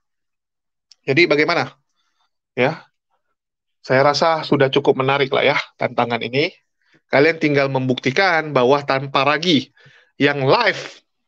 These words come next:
tanggal satu bulan satu dua ribu dua tiga kemarin itu adalah tanpa ragi yang sama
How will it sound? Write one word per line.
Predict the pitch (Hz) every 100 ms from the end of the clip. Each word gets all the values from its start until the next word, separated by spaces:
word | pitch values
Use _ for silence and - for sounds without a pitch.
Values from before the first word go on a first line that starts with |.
| _ _ _ _ _ _
tanggal | 131 135 139
satu | 139 135 139 147 151
bulan | 139 127
satu | 123 127 123 185
dua | 165 139 127
ribu | 127
dua | 127 127 127
tiga | 127 131 131
kemarin | 131 127 113 156 254 _ _ _ _ _ _ -
itu | 135 151
adalah | 135 131 131
tanpa | 131 127 131
ragi | 131 127 131
yang | 127
sama | 131 156 127